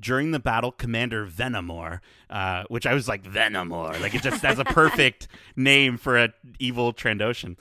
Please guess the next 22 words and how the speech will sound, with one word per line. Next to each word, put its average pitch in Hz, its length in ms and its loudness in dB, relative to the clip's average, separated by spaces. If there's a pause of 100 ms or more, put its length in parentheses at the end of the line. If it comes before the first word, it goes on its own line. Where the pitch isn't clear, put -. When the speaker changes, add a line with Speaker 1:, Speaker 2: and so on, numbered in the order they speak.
(260)
Speaker 1:
um, 110 480 0
chases 170 720 -4 (100)
Gungi 123 420 -4
into 127 260 -2
the 151 60 -8
forest, 104 520 -4
and 120 160 -4
they're 120 120 -2
both 127 260 -6
followed 120 380 -6
by 87 180 -4
Omega. 90 480 -6 (240)
She - 180 -6
witnesses 123 480 -8
Gungi 101 520 -6
battle 110 320 -2
him 85 180 -10
until 101 300 -10
eventually 95 720 -6 (280)
the 90 80 -12
Kinrath 123 560 -4 (100)
attack - 560 -4